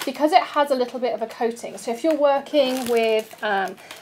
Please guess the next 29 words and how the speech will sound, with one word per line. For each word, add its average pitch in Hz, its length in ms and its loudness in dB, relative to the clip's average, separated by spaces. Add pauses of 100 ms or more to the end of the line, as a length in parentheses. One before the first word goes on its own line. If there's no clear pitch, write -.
(140)
alcohol 302 600 8
inks, - 840 -6
alcohol 247 480 2
markers 240 500 0
rather, 220 540 2 (320)
um, 226 180 -2
anything 277 400 -2
like 233 220 -2
that, 190 300 -2 (880)
you 247 160 -2
will 233 160 6
get 226 180 4
a 220 40 2
really 208 180 -2
nice 190 240 -6
effect. - 320 0
So 240 160 4
I'm 339 160 6
working 330 320 6
here 294 200 0
with 269 140 2
an 240 140 -4
Altenew 277 640 2
stencil. 226 640 0 (240)
This 269 180 -2
is 302 100 0
called 294 320 4
Feathered 226 520 2
Leaves, 214 720 -2